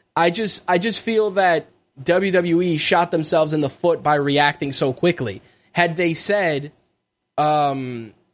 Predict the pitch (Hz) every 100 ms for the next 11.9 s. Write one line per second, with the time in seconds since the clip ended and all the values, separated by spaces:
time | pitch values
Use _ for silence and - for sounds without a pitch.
0 | _ 165 214 180 156 185 180 196 190 175
1 | 175 156 165 156 147 131 - _ _ _
2 | _ - 143 151 160 120 135 151 139 127
3 | 135 160 156 165 151 143 151 143 131 123
4 | _ _ _ _ - 127 160 170 165 165
5 | 165 160 151 139 - - _ 151 - 151
6 | 147 147 131 147 - 147 135 147 139 123
7 | 170 170 160 160 156 151 - 139 151 156
8 | 147 131 _ _ 135 131 147 165 156 147
9 | 135 135 - 139 127 - 208 - 131 110
10 | 120 - _ - - 185 208 233 196 214
11 | 208 151 160 131 165 175 185 175 156